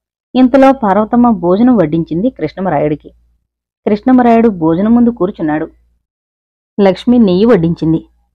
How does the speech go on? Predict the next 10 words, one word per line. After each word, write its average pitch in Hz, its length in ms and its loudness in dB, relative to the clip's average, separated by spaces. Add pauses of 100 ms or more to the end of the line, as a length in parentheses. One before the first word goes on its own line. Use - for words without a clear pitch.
"అబ్బో, 175 420 2 (260)
పెద్ద 170 220 -2
పనిమంతురాలివైపోయావే. 202 1300 0 (340)
పమిటలు 185 360 2
వేయడం, 196 420 2 (260)
ఒద్దికగా 190 560 0
కొంగు 185 360 -2
మొలలో 175 380 2
దోపుకోవడం 202 600 0 (120)
ఇంకేం?" 202 380 0